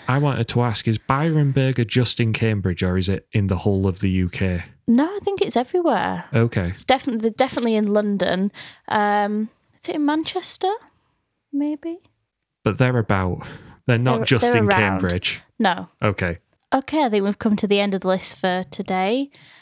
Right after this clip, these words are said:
Speaker 2: Um, I'm sure we'll be doing another one of these roundups of launches later in the month.
Speaker 1: Launches and news.
Speaker 2: Launches and news later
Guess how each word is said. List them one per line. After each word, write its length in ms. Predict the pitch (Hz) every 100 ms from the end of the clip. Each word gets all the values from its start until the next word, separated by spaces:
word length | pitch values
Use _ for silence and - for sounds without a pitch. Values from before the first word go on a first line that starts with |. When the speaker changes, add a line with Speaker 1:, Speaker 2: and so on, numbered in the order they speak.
| _ _ -
Speaker 2:
Um, 480 | 202 190 190 190 -
I'm 100 | 190
sure 160 | - 202
we'll 180 | 190
be 160 | 185 196
doing 240 | 190 185
another 320 | 180 185 180 180
one 200 | 180 180
of 100 | -
these 480 | 180 175 175 - -
roundups 720 | 202 190 185 180 185 - -
of 100 | 180
launches 800 | 190 180 175 - 185 180 - - _ _ _ _ _ _ _ _ _ -
later 340 | 190 190 -
in 120 | 190
the 40 | 185
month. 520 | 190 226 302 _ - _ _ _ -
Speaker 1:
Launches 500 | 127 127 123 - 113
and 220 | 110 107
news. 520 | 107 107 101 98 - -
Speaker 2:
Launches 400 | 202 190 - -
and 140 | 190
news 360 | 180 170 180 -
later 180 | 180